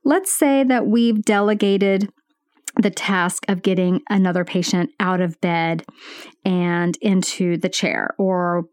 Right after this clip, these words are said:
to the, you know, to the bathroom or the commode. So following the A N A's guidelines,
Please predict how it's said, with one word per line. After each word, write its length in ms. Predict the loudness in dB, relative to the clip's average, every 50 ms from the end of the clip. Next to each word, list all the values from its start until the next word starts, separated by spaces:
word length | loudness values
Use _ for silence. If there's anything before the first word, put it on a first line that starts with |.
| _
to 460 | -10 -8 -2 0 2 2 4 2 2
the, 600 | 2 2 0 0 0 0 0 0 -2 -2 -2 -2 -2 -2
you 140 | 0 0
know, 180 | 0 0 0 -2 -4 -2
to 140 | -2 -2
the 80 | -2 0
bathroom 420 | 0 0 -2 -2 -2 -2 -2 0
or 60 | 0 0
the 100 | -2 -4
commode. 480 | -4 -4 -4 -2 -2 -4 -6 -8 -10 _ _ -18 -16 -16 -14 -14 -16 -16 -18 -10
So 200 | -2 -2 0 0
following 760 | -2 -4 -2 -2 0 2 2 2 4 4 6 6 6 6 4
the 520 | 4 4 4 4 4 4 4 4 2 0 -2 -6 -20 _ _ -2
A 200 | 0 2 2 4
N 140 | 4 4 4
A's 320 | 4 4 2 0 0 -2 -2 -2
guidelines, 920 | 0 0 2 2 2 2 2 2 2 0 0 0 0 0 0 0 -2 -4